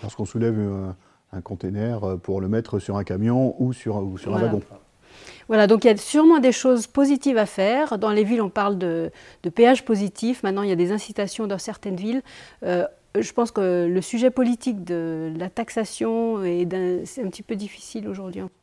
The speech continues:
Speaker 1: C'est ça, quelle est l'accept-, l'acceptabilité, pardon, de, d'une telle, euh, taxe, alors que ce soit sur les, sur les véhicules ou, ou sur autre chose ? Est-ce que vous pensez que c'est,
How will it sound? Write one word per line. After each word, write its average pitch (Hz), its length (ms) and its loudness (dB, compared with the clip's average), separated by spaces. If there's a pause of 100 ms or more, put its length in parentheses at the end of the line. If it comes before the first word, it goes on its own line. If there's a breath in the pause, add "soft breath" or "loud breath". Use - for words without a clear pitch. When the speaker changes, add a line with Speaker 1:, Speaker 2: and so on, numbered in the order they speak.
Speaker 1:
C'est - 140 -16
ça, 139 100 0
quelle 127 180 2
est 127 60 6
l'accept-, - 540 -2
l'acceptabilité, 110 880 -2
pardon, 120 280 -2
de, 92 380 -2 (460 soft breath)
d'une 110 140 4
telle, 110 260 4
euh, 101 560 0 (240)
taxe, 139 260 4
alors 104 160 -2
que - 60 -18
ce 113 120 -4
soit 117 440 0 (560 soft breath)
sur 113 240 -4
les, 101 300 0
sur 107 180 -6
les 107 100 0
véhicules 104 320 -2
ou, 110 220 -2
ou 107 60 -6
sur 110 180 -6
autre 107 180 -4
chose ? 127 240 -6
Est-ce 92 100 -10
que 113 120 -6
vous 101 160 -4
pensez 120 320 -6
que 123 160 0
c'est, 104 220 -6